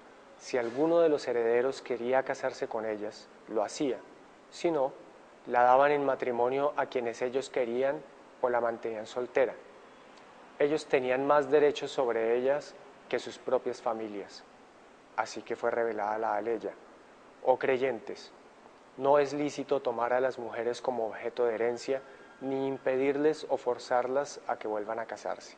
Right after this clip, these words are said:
Lo mismo sucedía con el periodo de espera para la mujer que enviudaba antes de poder casarse de nuevo,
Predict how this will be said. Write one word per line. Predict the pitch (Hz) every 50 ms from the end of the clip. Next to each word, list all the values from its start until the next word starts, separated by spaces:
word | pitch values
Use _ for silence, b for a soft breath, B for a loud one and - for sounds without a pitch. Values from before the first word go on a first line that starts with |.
| - - - - - - - - - - - - - - - - - - - - - - - - - - - - - - - - - - - B B B B B B B B -
Lo | 127 135 131
mismo | 151 160 160 185 196 190
sucedía | - 180 156 - 151 135 120 123 127 135 139 151
con | - 160 143
el | 131 123
periodo | - - 120 110 110 113 120 123 131
de | 131
espera | 120 - - - 120 117 117 120 123
para | - 135 127 123
la | 120 117
mujer | 113 104 - - 110 104
que | - - 127
enviudaba | 131 131 123 127 117 110 104 104 110 117 117
antes | 120 120 113 - 127 120
de | 127 120
poder | - 107 104 101 98 -
casarse | - 117 113 - 117 113 113 - - 120
de | 117 107
nuevo, | 104 123 135 127 104 -